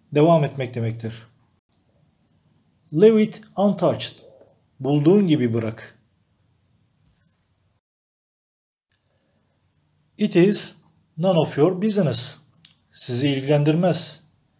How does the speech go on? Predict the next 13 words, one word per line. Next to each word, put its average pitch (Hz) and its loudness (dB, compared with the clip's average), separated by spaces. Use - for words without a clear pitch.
What 196 0
do 247 2
you 180 2
do? 185 0
Ne 190 -2
iş 220 0
yapıyorsunuz? 143 -6
Mesleğiniz 131 0
ne? 170 -8
It 127 -10
is 170 -4
three 214 2
hours 160 4